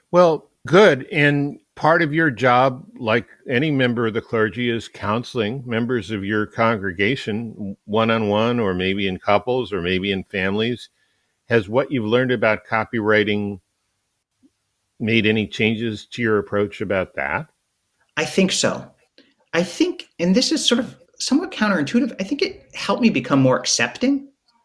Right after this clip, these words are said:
Speaker 2: and a little bit less judgmental, maybe. I know that's kinda odd that studying copywriting would do that,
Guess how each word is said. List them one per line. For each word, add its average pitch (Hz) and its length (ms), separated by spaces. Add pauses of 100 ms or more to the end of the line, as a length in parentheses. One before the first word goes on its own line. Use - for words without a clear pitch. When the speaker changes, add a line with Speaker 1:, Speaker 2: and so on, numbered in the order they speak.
(360)
Speaker 2:
and 160 120
a 139 80
little 165 240
bit 135 160
less 131 200
judgmental, 123 680
maybe. 240 460 (280)
I 202 60
know 277 80
that's 302 160
kinda - 340
odd 131 360
that - 360
studying 147 360
copywriting 120 680
would 107 140
do 170 180
that, - 320